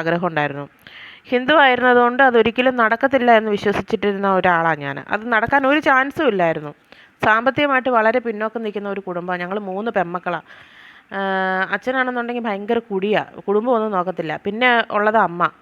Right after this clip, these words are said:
അമ്മയ്ക്കാണെങ്കിൽ ആരോഗ്യപരമായിട്ട് ഒരുപാട് പ്രശ്നങ്ങളുണ്ട്, ജോലിക്കൊന്നും പോകാൻ വയ്യ. ആ, ചേച്ചിമാരും ഞാനും തമ്മിൽ ഒരുപാട് ഏജ് ഡിഫറൻസ് ഉണ്ട്. അപ്പം, ആ, ഞാനൊരു, ഉം, ഉം, ഒരു പത്ത്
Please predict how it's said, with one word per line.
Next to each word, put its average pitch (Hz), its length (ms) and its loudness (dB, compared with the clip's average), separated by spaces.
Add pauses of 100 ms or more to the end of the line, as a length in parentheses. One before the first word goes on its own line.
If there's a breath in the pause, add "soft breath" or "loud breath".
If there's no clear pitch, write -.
(200)
അമ്മയ്ക്കാണെങ്കിൽ 226 560 0
ആരോഗ്യപരമായിട്ട് 214 880 2
ഒരുപാട് 196 380 2
പ്രശ്നങ്ങളുണ്ട്, 185 540 -2
ജോലിക്കൊന്നും 190 520 0
പോകാൻ 165 260 -2
വയ്യ. 143 200 -8 (760 loud breath)
ആ, 190 40 6 (440)
ചേച്ചിമാരും 269 680 2
ഞാനും 233 300 2
തമ്മിൽ 220 220 4 (120)
ഒരുപാട് 226 420 4
ഏജ് 214 380 2
ഡിഫറൻസ് 185 380 0
ഉണ്ട്. 147 160 -4 (160)
അപ്പം, 208 300 -2 (340 loud breath)
ആ, 190 80 -4 (560)
ഞാനൊരു, 277 460 4 (460)
ഉം, 226 300 0 (640)
ഉം, 208 400 -2
ഒരു 226 260 -2
പത്ത് 247 320 2